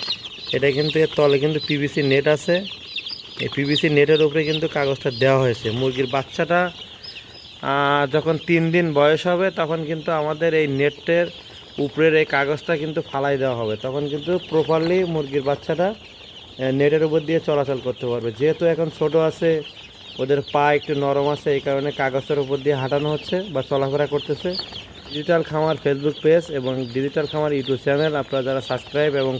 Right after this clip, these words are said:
ফলো করেন নাই, দ্রুত সাবস্ক্রাইব এবং ফলো করবেন। আর এই ধরনের সুন্দর সুন্দর ভিডিও পেতে আমাদের পাশে থাকবেন। আর অবশ্যই যদি ভিডিওটি ভালো লেগে থাকে, ভিডিওগুলো শেয়ার করে অন্যদের দেখার সুযোগ করে দিবেন।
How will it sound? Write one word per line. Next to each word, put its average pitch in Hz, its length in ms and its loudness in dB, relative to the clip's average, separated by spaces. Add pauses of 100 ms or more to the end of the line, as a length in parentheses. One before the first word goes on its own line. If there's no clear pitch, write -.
ফলো 123 220 0
করেন 143 220 0
নাই, 165 200 0 (760)
দ্রুত 156 220 0
সাবস্ক্রাইব 160 600 2
এবং 156 280 2
ফলো 143 220 0
করবেন। 151 420 0
আর 127 300 -2 (800)
এই 151 120 6
ধরনের 185 380 2
সুন্দর 170 340 -2
সুন্দর 170 320 -2
ভিডিও 127 380 2
পেতে 147 240 0
আমাদের 143 340 0
পাশে 135 240 -4
থাকবেন। 156 460 -2 (600)
আর 117 300 -2 (200)
অবশ্যই 170 500 2
যদি 147 220 2
ভিডিওটি 147 400 0
ভালো 135 280 0
লেগে 151 220 2
থাকে, 165 280 -2
ভিডিওগুলো 143 460 0
শেয়ার 147 340 0
করে 165 220 0
অন্যদের 139 560 0
দেখার 139 240 0 (100)
সুযোগ 139 260 2
করে 139 140 2
দিবেন। 175 340 0